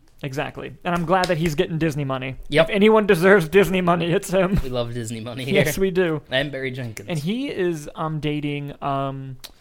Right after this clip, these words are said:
Speaker 2: Barry Jenkins is?
Speaker 1: No, Dar-, <laughs> Barry J-, yeah, Barry Jenkins is dating the, oh, the woman who directed The Farewell. Lulu Wang.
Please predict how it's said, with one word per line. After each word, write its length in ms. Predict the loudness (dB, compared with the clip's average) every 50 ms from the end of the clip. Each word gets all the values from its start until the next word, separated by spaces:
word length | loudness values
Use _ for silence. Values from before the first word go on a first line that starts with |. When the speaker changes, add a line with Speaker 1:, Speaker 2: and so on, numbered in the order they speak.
| _ _ _
Speaker 2:
Barry 160 | -4 -4 -4 -4
Jenkins 360 | -4 -8 -8 -8 -8 -8 -8
is? 220 | -8 -10 -10 -14 -20 -20 -20 -20 -20 _ _ _ -8
Speaker 1:
No, 120 | -6 -6
Dar-, 300 | -6 -4 -4 -4 -4 -4 -6 -8
<laughs> 100 | -10 -12 -8
Barry 220 | -4 -2 -2 -2 -2
J-, 200 | -2 -4 -6 -6
yeah, 280 | -6 -6 -6 -6 -6
Barry 260 | -6 -4 -4 -4 -4
Jenkins 400 | -4 -6 -8 -8 -8 -10 -10 -8
is 240 | -8 -8 -8 -10 -10
dating 600 | -8 -6 -6 -6 -6 -6 -8 -10 -10 -10 -12 -12 -14 -18 _ _ _
the, 140 | -14 -14 -14 -14 -14 -20 -20 _
oh, 240 | -12 -8 -6 -6 -6
the 140 | -6 -8 -10
woman 240 | -10 -10 -10 -10 -10
who 100 | -10 -8
directed 380 | -6 -4 -4 -4 -6 -8 -12
The 60 | -12 -12
Farewell. 540 | -10 -8 -8 -6 -6 -8 -8 -10 -12 -14 _ _ -20 -20 -20 _ _ _ _ _ _ _ _ _ _ _ _ _ _ _ _ _ _ -20 -20 -20 -20 _ _ _ _ _ _ _ _ _ _ _ -20 _ _ _ _ _ _ _ _ _ _ _ _ _ -20 _ _ _ -18 -4 0
Lulu 240 | 2 2 4 2 0
Wang. 240 | 0 -2 -6 -8